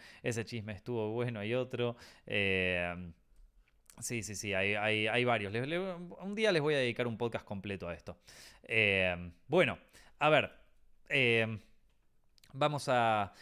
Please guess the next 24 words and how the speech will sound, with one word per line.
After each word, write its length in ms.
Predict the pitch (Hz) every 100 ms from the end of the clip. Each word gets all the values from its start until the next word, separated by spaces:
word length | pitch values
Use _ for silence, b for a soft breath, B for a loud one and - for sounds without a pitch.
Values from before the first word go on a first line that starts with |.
| B
Uy, 280 | 160 151 127
escuchen 340 | 131 - 165 156
este 180 | 143
mail, 180 | 135 113
escuchen 320 | 104 - 135
este 160 | 127 127
mail 160 | 123 123
que 80 |
está, 500 | 117 104 98 92 87 107
está 240 | 92 98
bueno, 340 | 98 90 82 98
eh, 120 | 107
escuchen 400 | - 107 - 104
este 360 | 107 123 120
que 100 | 120 92
llegó, 520 | 90 95 127 151 - -
eh, 320 | 98 87 85
antes 280 | 92 95 92
de, 340 | 87 80 80 - - -
antes 240 | 104 98
de 80 | 92
cerrar. 480 | - 85 98 127 - B B B B _ -
Eh, 380 | 120 110 107 - _ - _ _ _ _
<laughs> 920 | - - - - - - - 131 -